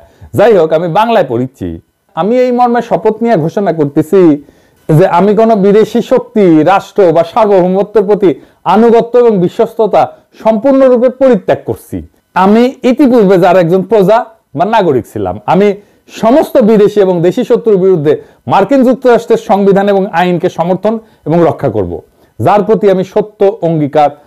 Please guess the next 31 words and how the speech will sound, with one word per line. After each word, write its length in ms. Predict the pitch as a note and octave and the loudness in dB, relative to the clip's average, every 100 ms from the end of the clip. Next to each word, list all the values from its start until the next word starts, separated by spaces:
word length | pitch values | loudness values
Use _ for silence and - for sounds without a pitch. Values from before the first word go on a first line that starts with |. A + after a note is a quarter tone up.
| _ | _
এবং 200 | C#3 D#3+ E3+ | -4 -2 0
আনুগত্য 500 | G3 A3+ G3+ - E3 | 0 2 0 0 -2
বহন 300 | C3+ D#3 D3+ | -2 -2 -4
করব, 320 | B2 F#2 F#2 _ _ - | -4 -6 -14 _ _ -6
যে 200 | A#2 F#3+ F#3+ | 0 0 0
আইন 320 | G3+ B3 B3+ | 0 2 2
দ্বারা 240 | A3+ E3+ C#3 | 2 2 0
প্রয়োজন 440 | - G#3 A3 G#3+ | 2 2 2 0
হলে 300 | F#3 D#3 A2 - - | 0 0 -2 -8 -8
আমি 220 | C3+ A#3 | -4 -2
মার্কিন 360 | B3 A#3+ A#3+ A#3 | 0 -2 0 -2
যুক্তরাষ্ট্রের 520 | A3+ A#3 A3+ G#3+ G#3+ | -2 0 0 0 -2
পক্ষে 300 | G#3+ G#3 - | -2 -4 -6
অস্ত্র 400 | - - E3 C3+ | -10 -6 -2 -2
বহন 160 | F3 G3 | -2 -2
করব, 360 | G3+ F3+ G3 - _ - | -2 0 -4 -6 _ -8
যে 200 | A2 F#3+ F#3+ | -2 0 0
আইন 280 | F#3 A#3 B3 | 0 0 2
দ্বারা 160 | B3+ | 2
প্রয়োজন 400 | B3 B3+ B3+ A#3 | 2 2 2 2
হলে 280 | G3 F3+ B2+ - - | 0 0 -2 -4 -10
আমি 160 | D3 E3+ | -6 -2
মার-, 240 | F#3+ F#3 F3+ | -2 -4 -4
মার্কিন 360 | F3 F3+ A3 G#3 | -4 -2 0 0
যুক্তরাষ্ট্রের 480 | G#3+ A3 G#3 G#3+ | 0 0 0 0
সশস্ত্র 520 | - G#3 G#3+ A3+ - A3 | -2 -2 -2 -2 0 0
বাহিনীতে 460 | F#3 G3 E3+ C3+ - _ - | 0 0 -2 -4 -4 _ 0
অসংঘাতমূলক 840 | G3+ G3+ - G#3 F#3+ G3+ G#3+ G#3+ | 0 0 -4 -2 -2 -2 -2 -2
পরিষেবা 760 | G#3+ A3 F#3 - D#3+ D#3+ D#3 - _ - | -2 -2 -2 -2 -4 0 -2 -4 _ -6
সম্পাদন 420 | A3 F#3+ D3 A#2 | -4 -2 -2 -4
করব। 300 | G#2 F2 F2 | -6 -8 -10